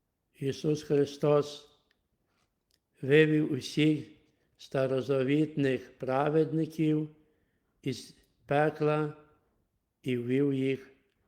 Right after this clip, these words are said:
у рай. Ісус Христос має силу і владу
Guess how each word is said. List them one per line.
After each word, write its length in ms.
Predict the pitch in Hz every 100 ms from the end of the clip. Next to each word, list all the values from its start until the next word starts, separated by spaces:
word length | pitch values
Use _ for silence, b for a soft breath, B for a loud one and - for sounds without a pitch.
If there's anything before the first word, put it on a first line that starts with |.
| _
у 120 | - 135
рай. 580 | 120 113 113 120 113 113 _ _ _ _ _ _ _ _ _ _ _ _ _ _ _ _ _ _ _ _ _ _ _
Ісус 440 | - 113 - 151 139
Христос 560 | 147 135 - 147 139
має 380 | 147 143 143 135
силу 500 | 131 151 143 139 135
і 80 | 131
владу 580 | 123 135 139 120 123